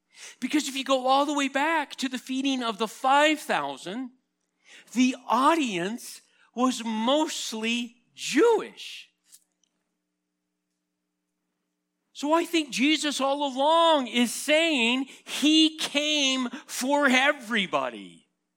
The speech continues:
That's good.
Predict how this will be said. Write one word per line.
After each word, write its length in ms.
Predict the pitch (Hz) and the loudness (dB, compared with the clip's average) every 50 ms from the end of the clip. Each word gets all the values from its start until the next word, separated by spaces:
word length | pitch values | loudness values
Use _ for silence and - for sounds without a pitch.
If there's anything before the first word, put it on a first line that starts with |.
| _ _ _ _ _ _ _ _ _ _ _ _ _ _ _ _ _ _ _ _ _ _ _ _ _ _ _ _ _ _ _ _ _ _ _ _ _ _ _ _ _ _ _ _ _ _ _ _ _ _ _ _ _ _ _ _ _ _ _ _ _ _ _ | _ _ _ _ _ _ _ _ _ _ _ _ _ _ _ _ _ _ _ _ _ _ _ _ _ _ _ _ _ _ _ _ _ _ _ _ _ _ _ _ _ _ _ _ _ _ _ _ _ _ _ _ _ _ _ _ _ _ _ _ _ _ _
That's 240 | - 190 196 - - | -12 -10 -10 -10 -10
good. 420 | - 180 185 196 165 113 95 92 | -10 -8 -8 -8 -8 -12 -16 -20